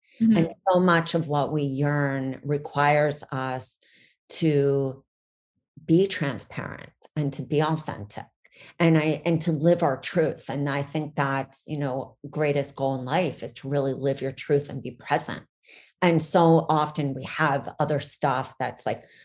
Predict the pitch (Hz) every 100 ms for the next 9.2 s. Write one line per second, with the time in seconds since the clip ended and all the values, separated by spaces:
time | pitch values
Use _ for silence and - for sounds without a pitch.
0 | _ _ - 208 196 185 160 160 160 156
1 | 143 139 135 135 120 _ - _ - 151
2 | 143 135 127 - - 196 170 160 160 147
3 | 139 127 113 123 117 131 131 - - 175
4 | 208 196 180 151 147 123 - 135 117 110
5 | - 113 127 135 120 139 135 110 101 -
6 | 185 190 170 190 202 202 - 170 156 -
7 | - 143 170 151 - 120 - 143 - -
8 | - 151 151 139 131 135 160 - - -
9 | -